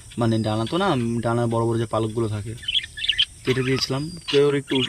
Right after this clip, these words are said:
উঠতে অসুবিধা হয়, তবে এইটুকু জায়গা তো ও ঠিক করে নেয়, ছোট্ট একটু জায়গা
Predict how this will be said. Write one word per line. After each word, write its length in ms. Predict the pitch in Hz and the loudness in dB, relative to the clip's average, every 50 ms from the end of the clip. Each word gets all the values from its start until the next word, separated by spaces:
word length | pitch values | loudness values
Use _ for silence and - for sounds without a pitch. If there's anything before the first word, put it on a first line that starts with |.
| - 139 | 0 0
উঠতে 160 | 131 123 - 135 123 | 0 0 2 2 2
অসুবিধা 260 | 117 - 147 143 139 127 | 2 0 -2 0 0 0
হয়, 120 | 131 156 165 - | 0 -2 0 2
তবে 160 | 151 151 156 147 117 131 | 2 2 2 2 2 2
এইটুকু 260 | 139 131 - 147 - 170 175 | 2 0 0 2 4 4 4
জায়গা 160 | 180 196 220 202 | 4 4 2 0
তো 40 | - 131 | 0 -2
ও 20 | 113 - | -2 -2
ঠিক 100 | - 127 - - | -4 -6 -4 -4
করে 140 | 120 107 104 113 | -4 -4 -4 -4
নেয়, 140 | 117 120 120 - - - - - - - - - - - - | -6 -8 -10 -14 -18 -20 -20 -20 -20 -20 -20 -20 -18 -12 -8
ছোট্ট 160 | - 123 117 - 131 | -6 -6 -2 0 -2
একটু 120 | 123 - 123 123 | 0 0 0 0
জায়গা 200 | 127 131 143 156 | 0 0 -2 -6